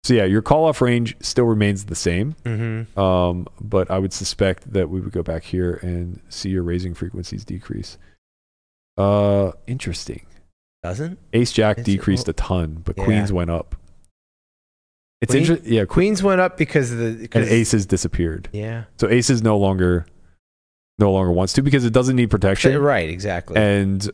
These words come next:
Speaker 1: uh,
Speaker 2: best board for aces you can get. Like,
Speaker 1: yeah, and it's gonna just serve,
Speaker 2: Yeah.
Speaker 1: like, pretty well as a bluff catcher because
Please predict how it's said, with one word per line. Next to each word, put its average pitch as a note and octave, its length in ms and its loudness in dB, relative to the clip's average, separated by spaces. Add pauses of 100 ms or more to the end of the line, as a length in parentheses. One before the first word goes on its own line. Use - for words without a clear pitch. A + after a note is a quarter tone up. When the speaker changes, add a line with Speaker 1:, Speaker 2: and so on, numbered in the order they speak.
Speaker 1:
uh, F#2 280 4
Speaker 2:
best E3 320 2
board D3+ 260 0
for D3 140 -4
aces C#3 480 -2
you C#3+ 80 -8
can - 200 -14
get. - 380 -10
Like, A#2+ 100 2
Speaker 1:
yeah, G2+ 320 6
and A2+ 120 4
it's A#2 160 0
gonna A2 240 2
just A2 260 2
serve, G#2 200 4
Speaker 2:
Yeah. G2+ 40 0
Speaker 1:
like, F#2+ 160 2
pretty G2+ 160 2
well F2 340 2
as F2 520 0
a G#2 80 0
bluff F#2 240 0
catcher B2 240 4
because G#2 400 2